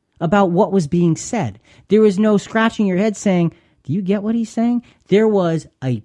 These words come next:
clarity of the message. And the message was the mighty deeds of God.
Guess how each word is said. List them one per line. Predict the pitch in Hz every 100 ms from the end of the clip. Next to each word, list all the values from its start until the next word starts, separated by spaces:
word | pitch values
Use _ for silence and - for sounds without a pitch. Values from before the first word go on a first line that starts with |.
| -
clarity | - - 190 262 302 220 - 135 101 98 110 _ _ _
of | 156
the | 151
message. | 156 180 - 90 - _ _ -
And | 139 139
the |
message | 135 160 233 285 - 247 185
was | 156 135 131 127 - _ -
the | 160
mighty | 156 170 180 180 190 175 _ 131
deeds | 156 151 139
of | 143 117
God. | 113 98